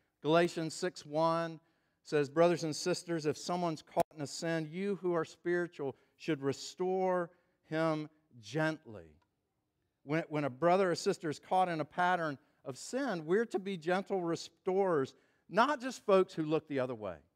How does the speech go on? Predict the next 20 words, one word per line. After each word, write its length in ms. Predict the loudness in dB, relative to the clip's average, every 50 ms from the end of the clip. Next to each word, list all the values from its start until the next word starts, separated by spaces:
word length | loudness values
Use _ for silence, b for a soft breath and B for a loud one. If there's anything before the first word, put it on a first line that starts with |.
| _ _ _ _ _ _ _ _ _ _ _ _ _ _ _ _ _ _ _ _ _ _ _ _ _ _ _ _ _ -14 -12
and 80 | -10
hope 240 | -4 -2 -2 -2 -2
it 120 | -2 -2 -2
goes 180 | -2 -2 -2
away. 340 | -6 -8 -8 -6 -6 -8 -10 -12 _ _ _ _ -4
We're 140 | -2 -2 -2
thinking 500 | -2 -2 -2 -2 0 0 -2 -2 -2 -2
about 500 | -4 0 0 0 0 2 0 -2 -2 -6 _ _ _ _
what 220 | -4 -4 -4 -4 -2
gentleness 680 | -4 -2 -2 -4 -4 -6 -6 -6 -4 -6 -6 -8 -12 -14
is 160 | -14 -14 -10 -8
not 540 | -6 -4 -2 -2 -2 -2 -2 -2 -4 -6 _ _ _ _ _ _ _ _ _ _ -4
in 140 | -2 0 2
our 140 | 2 0
passages, 840 | 0 0 -2 0 0 0 -2 -4 -8 -8 -6 -4 -4 -4 -4 -6 -10 -8
in 180 | -6 -4 -2 0
all 200 | 0 2 0 0
of 100 | 0 0
God's 340 | 0 2 2 2 0 -2
Word. 300 | -6 -2 0 0 0 -2